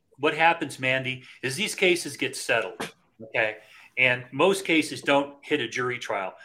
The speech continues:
So when you file this, and the more you can tag on to the cost to a business, or the, basically the insurance companies. I, I used to be an insurance lawyer,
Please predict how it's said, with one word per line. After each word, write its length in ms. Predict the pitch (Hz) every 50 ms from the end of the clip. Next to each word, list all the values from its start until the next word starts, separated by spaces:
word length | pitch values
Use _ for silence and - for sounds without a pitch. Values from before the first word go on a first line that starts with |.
| - - _
So 220 | - - 151 139
when 140 | 135 143 147
you 140 | 165 185 196
file 440 | - - - - 160 165 175 170 165
this, 280 | 139 123 123 - -
and 180 | - 127 127 127
the 60 | 127
more 260 | 131 135 156 170 180
you 220 | 175 175 175 170 170
can 220 | - 147 123 123 - _ -
tag 420 | - - 156 156 156 156 151 139
on 260 | 139 147 147 151 147
to 100 | 131 139
the 120 | 117 117 -
cost 680 | - - - - 143 143 147 143 135 - - - -
to 240 | - 151 139 135 127
a 120 | 113 110 -
business, 560 | 135 170 170 - - 113 104 - - - - _ _ _ _ _ _ - - _ _ _
or 140 | 147 147 147
the, 120 | 143 143 - - -
basically 460 | 143 143 151 143 - 151 - 139 127
the 140 | 123 131 123
insurance 460 | 117 - - - 180 185 196 185 185
companies. 440 | - - 123 110 - 113 107 98 127
I, 240 | 139 156 165 156 -
I 60 | 123 147
used 160 | 170 160 -
to 60 | -
be 140 | 143 131 131
an 40 | 123
insurance 520 | 127 123 - - 135 135 120 - - - -
lawyer, 380 | 123 120 117 110 107 98 95